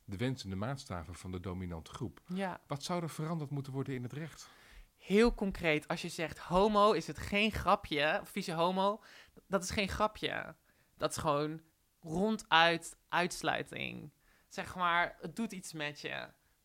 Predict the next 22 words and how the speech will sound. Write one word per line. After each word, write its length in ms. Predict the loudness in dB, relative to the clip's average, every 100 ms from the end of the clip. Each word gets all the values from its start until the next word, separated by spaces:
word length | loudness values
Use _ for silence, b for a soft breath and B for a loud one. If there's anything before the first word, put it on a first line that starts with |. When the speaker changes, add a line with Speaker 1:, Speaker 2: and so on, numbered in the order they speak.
| _
Speaker 2:
Zo 200 | -6 -2
heel 380 | -2 0 0 0
concreet, 500 | -4 -6 2 2 0
als 200 | 4 4
jij 360 | 6 6 6 4
iemand 460 | 0 0 0 0 -4
een 120 | -4
klap 280 | 4 4 2
geeft 480 | 0 2 0 -4
omdat 240 | -6 -6 -2
je 60 | -4
je 40 |
ongemakkelijk 560 | -4 -2 0 0 -4 -4
voelt, 260 | -4 -2
omdat 200 | -4 -6
iemand 300 | -4 -4 -4
soort 200 | -4 -6
seksuele 440 | -2 -2 0 -2 -2
gebaren 440 | 2 4 4 2
naar 180 | -2 -4
je 80 | -4
maakt, 640 | -2 0 0 -2 -12 -20